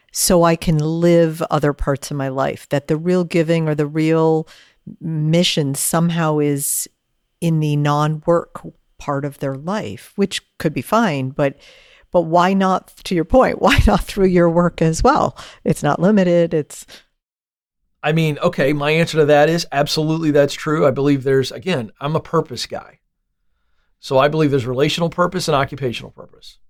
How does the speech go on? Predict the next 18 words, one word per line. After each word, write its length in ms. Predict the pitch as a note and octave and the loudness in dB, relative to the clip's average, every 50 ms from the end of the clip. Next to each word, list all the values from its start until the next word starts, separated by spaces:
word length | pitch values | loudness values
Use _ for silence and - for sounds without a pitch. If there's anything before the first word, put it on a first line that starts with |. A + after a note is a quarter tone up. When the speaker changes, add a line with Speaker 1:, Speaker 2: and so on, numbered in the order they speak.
| _ _ | _ _
Speaker 2:
or 120 | - - - | -14 -12 -10
professional, 420 | D3 C#3 - B2 A2+ A2 - - | -10 -8 -6 -6 -6 -8 -8 -10
whatever 140 | C3+ D3 E3 | -6 -2 0
you 40 | F3+ | 0
wanna 100 | E3+ E3 | -2 -2
call 200 | - A#2 G2 - - | -4 -6 -8 -8 -10
it. 40 | _ _ _ _ _ _ _ _ _ _ _ _ - _ _ _ _ _ _ _ _ _ - - _ _ _ _ _ _ _ _ _ _ _ _ _ _ _ _ _ _ | _ _ _ _ _ _ _ _ _ _ _ _ -20 _ _ _ _ _ _ _ _ _ -20 -20 _ _ _ _ _ _ _ _ _ _ _ _ _ _ _ _ _ _
Because 280 | - - - G#3+ F#3 F3+ | -14 -6 -2 0 2 2
I'm 100 | F#3 F#3 | 2 2
not 160 | F#3+ F#3 - | 2 2 0
separating 720 | - - - G#3 G3+ - E3+ D#3+ D#3 D3 C#3+ C#3 C#3+ C#3 | 0 2 2 0 0 0 0 0 0 0 0 -4 -6 -6
you, 420 | C3 C3 D#3+ F3 F3 F3 E3+ E3+ D3 | -6 -2 0 2 2 4 2 2 2
the 140 | C3+ D3 | 0 -4
professional, 580 | - - C3+ - - D#3+ D#3 - - D3+ C3+ C3 | -4 -6 -12 -6 -4 -4 -4 -4 -6 -6 -6 -6
from 240 | C3 - C3+ C3 B2+ | -6 -8 -12 -12 -8
you, 220 | B2 C3+ C#3+ D3 | -4 0 2 2
the 80 | C#3+ C3+ | 2 0
personal. 580 | - - - D#3 F#3+ - - - A#1+ - - | -4 -4 -4 -4 -4 -4 -8 -12 -12 -14 -16